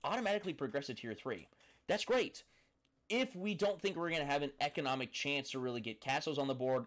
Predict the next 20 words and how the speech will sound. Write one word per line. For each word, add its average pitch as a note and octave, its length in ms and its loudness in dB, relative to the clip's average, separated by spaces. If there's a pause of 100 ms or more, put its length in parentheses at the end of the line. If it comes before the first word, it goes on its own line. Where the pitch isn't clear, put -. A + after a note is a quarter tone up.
occupy G#2+ 440 -4
a F#2+ 60 -4
few G2+ 160 -10
tiles, D3+ 520 2 (300)
um, A#2+ 280 0
this D#3 140 -2
is D3 100 -2
really, C#3+ 260 4
really B2 180 2
solid. C3+ 340 2 (840)
Personally, A3+ 600 0 (300)
I'm G3 160 2
gonna G3+ 180 2
go D#3+ 160 6
with D3 200 4 (100)
what C#3 240 0
was C#3 120 -2
their C3 220 0
original, C3+ 640 2
just G#2+ 240 -8